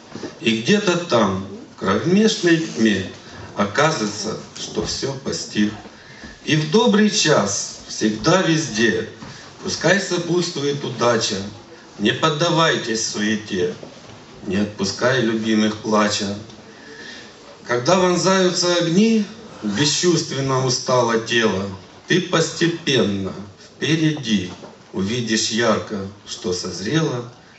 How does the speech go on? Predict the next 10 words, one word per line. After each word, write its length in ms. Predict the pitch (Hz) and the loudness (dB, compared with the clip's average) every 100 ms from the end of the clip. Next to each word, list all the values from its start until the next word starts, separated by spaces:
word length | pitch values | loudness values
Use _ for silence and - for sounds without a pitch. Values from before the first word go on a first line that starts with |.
| - | -20
в 60 | |
конце 440 | - 101 90 135 151 | -8 -6 -4 -2 -2
концов, 560 | 127 117 - 101 95 98 - - - - | -2 -6 -6 -4 -6 -8 -16 -18 -18 -16
всё 280 | - 113 113 - - | -10 -4 -4 -4 -14
для 280 | 98 92 95 | -10 -4 -2
любви. 440 | 95 92 90 87 90 - - - - - - - | -2 -6 -8 -10 -12 -18 -20 -20 -18 -18 -18 -2
А 100 | - | 0
кто 360 | 147 - 208 185 | 0 4 4 4
полюбит 680 | 165 151 147 123 120 113 | 2 2 2 2 2 0
инвалида, 720 | 120 117 120 110 107 92 92 | -4 0 0 2 2 0 -6